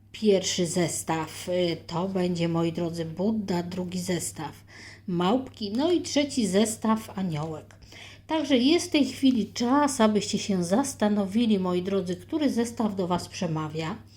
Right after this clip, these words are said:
Ja dopasowałam tutaj talie, y, są to talie, dwie talie tarota, talia Lenormand, życiowy cel, runa oraz, moi drodzy, wyciągniemy kartę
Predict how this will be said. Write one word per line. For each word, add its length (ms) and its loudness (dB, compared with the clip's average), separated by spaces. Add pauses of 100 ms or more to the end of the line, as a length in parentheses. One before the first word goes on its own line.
(440)
Ja 200 2
dopasowałam 920 4
tutaj 340 0
talie, 920 4 (440)
y, 40 -4
są 480 6
to 140 2
talie, 560 -2
dwie 260 -4
talie 380 -4
tarota, 720 2 (500)
talia 380 -2
Lenormand, 1040 4 (340)
życiowy 960 0 (160)
cel, 580 0 (380)
runa 720 2 (540)
oraz, 600 0
moi 320 2
drodzy, 680 2 (480)
wyciągniemy 680 0
kartę 720 -4